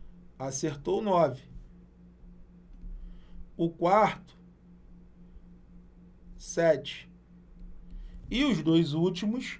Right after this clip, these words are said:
cinco cada um. Por que os dois últimos? Porque foram seis candidatos. Então, os dois últimos, cinco cada um. Pergunta aos senhores. Vamos lá. Primeira coisa pra calcular a mediana.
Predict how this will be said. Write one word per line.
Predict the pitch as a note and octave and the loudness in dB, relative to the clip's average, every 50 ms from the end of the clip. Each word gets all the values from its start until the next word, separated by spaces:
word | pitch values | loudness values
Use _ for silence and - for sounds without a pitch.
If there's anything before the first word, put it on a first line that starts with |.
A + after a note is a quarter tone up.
| - - | -16 -16
cinco | - - - - - F3+ F3+ F#3 F#3 F#3 A3 | -14 -10 -10 -6 -2 0 0 0 0 -2 -8
cada | E3+ - F#3+ G3+ G3 A#3+ C4+ | -4 -2 -2 0 0 0 0
um. | A#3 G#3 F3 E3 - - - - - - - - - - - - - - - - - - - - - - - - - | 0 0 0 0 -4 -8 -16 -20 -20 -20 -20 -20 -20 -20 -20 -20 -20 -20 -20 -20 -20 -20 -20 -20 -20 -20 -18 -6 -2
Por | G#3+ B3 A#3 - - | 2 2 2 2 4
que | G3 G3 | 8 8
os | G3 F#3+ E3 D#3+ | 8 8 8 8
dois | F3+ F#3+ F#3+ F3 C#3+ | 10 10 10 8 4
últimos? | D#3 D3+ C3 - - A2+ - - - - | 0 0 0 -2 -6 -10 -12 -14 -16 -14
Porque | - - B2 - - C#3 | -12 -12 -12 -8 -8 -8
foram | - - E3+ F3 F3+ E3+ | -4 -2 -2 -2 -2 -4
seis | F3 - D3+ D3 C#3+ - | -4 -4 -4 -4 -4 -6
candidatos. | - D#3 D#3+ A3+ C4 C4 F3+ C#3+ C#3 - - - - - - - - - - - - - - - - | -8 -8 -8 -8 -6 -4 -4 -4 -4 -6 -14 -18 -18 -20 -20 -20 -20 -20 -20 -20 -20 -20 -20 -20 -16
Então, | - C#3+ | -12 -10
os | C#3+ C#3 | -8 -8
dois | C#3+ - - - - E3+ | -6 -6 -6 -6 -6 -6
últimos, | F3+ - - E3+ - G#3+ A#3 A3+ F3 - - - - | -6 -8 -8 -8 -8 -8 -8 -10 -12 -14 -14 -16 -16
cinco | - - - - - D3+ D3 D3 D3 - | -16 -14 -14 -12 -10 -10 -10 -10 -12 -14
cada | - - D#3+ E3 G3 - | -8 -6 -6 -6 -6 -6
um. | G#3 E3+ C3+ B2 C3 - - - - - - - - - - - - - - - - - - - - - - - - - - - - - - - - - - - - | -6 -6 -6 -8 -10 -12 -12 -16 -16 -16 -16 -16 -16 -16 -18 -18 -20 -20 -20 -20 -20 -20 -20 -18 -18 -16 -16 -16 -16 -16 -16 -16 -18 -18 -18 -18 -18 -18 -18 -10 -2
Pergunta | C4+ D#4 D#4+ C#4+ C4 G#3+ A#3+ C4 C4+ C4+ C4+ C4 B3+ | 2 6 8 8 6 6 4 2 2 2 4 4 4
aos | C4 - | 4 4
senhores. | - - B3+ A#3 F3+ D3 B2 - - - - - - - - - - | -2 -2 2 4 4 4 2 0 -4 -10 -16 -16 -16 -18 -20 -12 -6
Vamos | E3 G3 A3+ B3 G#3 | -4 -2 0 2 2
lá. | D3 A2+ F#2+ - - - - - - - - - - - - - - - - | 2 0 -2 -8 -14 -20 -20 -20 -20 -20 -20 -20 -20 -20 -20 -20 -20 -14 -4
Primeira | - A#3 A#3+ A#3+ D4 D#4+ E4+ D4 | 0 2 4 4 6 6 6 4
coisa | - - A#3 A#3+ B3 A3 B3 A#3+ | 4 8 10 10 10 10 6 2
pra | - C4 A#3+ | 2 -2 -6
calcular | - - A#3+ B3 A#3 A#3 A3+ A3 G3+ F#3+ G3 G3+ | -2 0 0 0 0 2 2 2 4 6 6 6
a | G3 | 6
mediana. | G3 G3 G3+ F#3+ F3+ G3+ F#3 D#3 B2+ A2+ A2 - - | 6 4 4 4 4 2 2 2 0 -4 -8 -12 -14